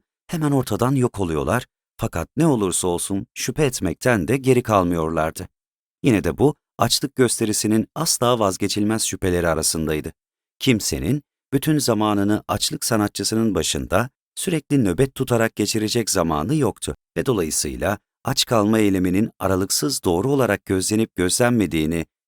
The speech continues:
hiç kimse bilemezdi. Bunu sadece açlık sanatçısı bilebilirdi. Böylece aç kalma eylemiyle tamamen tatmin olabilecek tek seyirci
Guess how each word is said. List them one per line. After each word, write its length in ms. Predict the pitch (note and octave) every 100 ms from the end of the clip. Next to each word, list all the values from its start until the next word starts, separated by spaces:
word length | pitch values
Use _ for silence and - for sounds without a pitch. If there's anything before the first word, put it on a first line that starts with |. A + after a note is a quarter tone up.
| -
hiç 160 | -
kimse 580 | - D#2 D2 A2+ A#2 A2
bilemezdi. 640 | G#2+ F#2 D2+ D2+ - E2 - _ _ _ _ _ _ -
Bunu 140 | D#3+
sadece 640 | - F#3 F3 C3 D#2+ D3+ D#3
açlık 340 | - B2 - A2+
sanatçısı 640 | A2 G2 F2+ F#2+ - F2
bilebilirdi. 600 | F2+ E2 D#2+ D#2+ D#2 - - _ _ _ G#2+
Böylece 540 | G#2 C#2+ C2 A#2 C#3+ - _ -
aç 220 | C#3+ -
kalma 360 | C3+ A#2+ A#2 A#2
eylemiyle 640 | G#2+ G#2+ A#2 B2+ E2 F2
tamamen 640 | - B2+ D3+ D#3 C3 B2+
tatmin 380 | C3 G2+ - C3+
olabilecek 580 | A#2 G2+ G2 F2+ G2+ -
tek 200 | D#3 -
seyirci 640 | - F2 C#2+ B1 A#2 C3